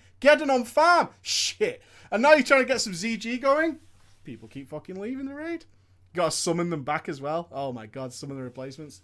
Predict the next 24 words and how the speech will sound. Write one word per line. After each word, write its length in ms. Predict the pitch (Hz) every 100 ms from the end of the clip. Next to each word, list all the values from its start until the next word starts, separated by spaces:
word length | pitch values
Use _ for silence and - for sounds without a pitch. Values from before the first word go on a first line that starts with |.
| _
Dickheads. 500 | 131 120 110 107 - - _ _ - - -
What 220 | 202 269
was 160 | 247 190
I 160 | 202 208
to 140 | 190
do? 260 | 175 170 113 - _ _ - - _ _ _ _ _ _ _ - - -
I 160 | 208
had 220 | 208 277 277
to 100 | 269
take 260 | - 185
them, 200 | 143 120 - _ _ _ _ _
or 160 | 160
we 120 | 160 165
no 180 | 180
longer 300 | 185 190 175
had 120 | 156 143
the 60 |
D 180 | 131 160
P 200 | 143 151
S 180 | 151 -
to 100 | 123
kill 200 | 143 127
the 80 | 117
bosses. 440 | 120 - 110 -